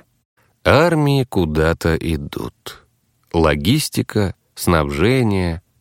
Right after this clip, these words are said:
таймлайны. Бэ. Ребята гниют. Стас мучает лютню, перекладывая на средневековые мотивы шансон. Игнат утром отправляется в лес, и компании не приемлет. Кренделек, Миша и Олег испытывают местный алкоголь.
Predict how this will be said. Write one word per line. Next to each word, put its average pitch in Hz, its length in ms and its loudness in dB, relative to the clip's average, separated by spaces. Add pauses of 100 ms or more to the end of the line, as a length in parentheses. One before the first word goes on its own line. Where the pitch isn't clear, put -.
таймлайны. 85 1000 0 (280)
Бэ. - 680 -6 (800)
Ребята 117 500 2
гниют. 92 720 -2 (440)
Стас - 440 0
мучает 123 480 0
лютню, 139 440 0
перекладывая 104 760 2
на 95 100 2
средневековые 87 720 0
мотивы 85 400 0
шансон. - 680 -2 (340)
Игнат 156 440 2
утром 139 280 0
отправляется 101 680 0
в 80 80 2
лес, 139 300 0
и 98 80 0
компании 98 680 0
не 85 140 0
приемлет. - 840 -4 (540)
Кренделек, 95 640 0
Миша 120 360 0
и 87 220 0
Олег 135 420 0
испытывают 107 640 0
местный 95 380 2
алкоголь. 78 640 -2